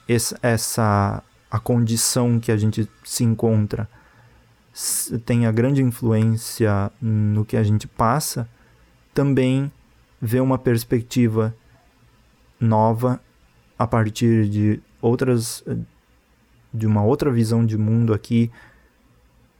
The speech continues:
O que significa o luto, então? E, e o que significa a gente ver uma imagem dessas, da natureza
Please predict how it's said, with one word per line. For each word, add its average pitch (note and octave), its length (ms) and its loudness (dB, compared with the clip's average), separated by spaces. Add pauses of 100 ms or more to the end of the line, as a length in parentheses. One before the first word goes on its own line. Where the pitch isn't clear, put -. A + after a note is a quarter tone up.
(120)
O B2+ 80 -2
que F#3 140 -4
significa D3 640 -4
o C3 40 4
luto, A#2 380 2
então? G2+ 400 -2 (1000)
E, G#2+ 840 0
e A#2 160 0
o A2+ 40 0
que C3 120 -4
significa A#2 1120 0 (640)
a B2 100 -2
gente A#2 240 0
ver A2+ 140 -2
uma A2+ 220 2
imagem A2 500 2
dessas, A2+ 540 -2
da G#2+ 140 0
natureza A#2 840 0